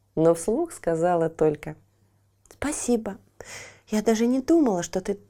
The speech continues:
такой, м, такой. Я тебе потом расскажу, где была. А сейчас во что будем играть?» День красоты неописуемой.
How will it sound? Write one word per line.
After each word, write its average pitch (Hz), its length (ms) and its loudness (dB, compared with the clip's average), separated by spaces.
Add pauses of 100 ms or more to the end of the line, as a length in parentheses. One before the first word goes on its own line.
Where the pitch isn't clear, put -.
(300)
такой, 190 600 -4 (440)
м, 190 180 -14 (400)
такой. - 480 -12 (360)
Я 226 340 0
тебе 214 240 -8
потом 170 400 -8
расскажу, 175 640 -8 (240)
где 160 180 -2
была. 156 380 -8 (800)
А 147 260 -8
сейчас 311 500 -6 (960)
во 247 100 0
что - 200 -2
будем 185 340 -2
играть?» - 380 -14 (2500)
День 214 520 4
красоты - 680 -4 (340)
неописуемой. 120 920 -2